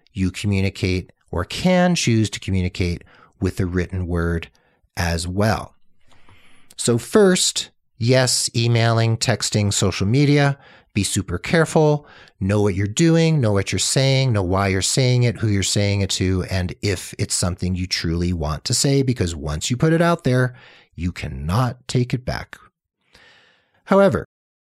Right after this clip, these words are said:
the written word comes into play in other places as well.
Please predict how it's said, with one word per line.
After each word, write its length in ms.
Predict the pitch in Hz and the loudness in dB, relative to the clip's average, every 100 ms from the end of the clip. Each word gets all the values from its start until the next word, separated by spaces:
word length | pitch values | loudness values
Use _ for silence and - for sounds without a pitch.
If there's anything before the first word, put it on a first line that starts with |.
| _ | _
the 120 | - | 0
written 280 | 190 254 233 | 2 2 2
word 260 | 196 180 160 | 4 4 2
comes 220 | 151 139 | 0 0
into 160 | 131 127 | 0 -2
play 340 | - 127 123 | 0 0 2
in 300 | 117 127 123 - | 2 0 -2 -2
other 480 | 135 147 156 160 151 - | 0 2 4 4 2 -4
places 840 | - - 98 104 110 101 101 - - _ _ | -8 0 0 2 0 0 0 -2 -4 _ _
as 240 | 107 98 98 | -2 0 0
well. 520 | 104 117 82 71 | 2 2 2 -4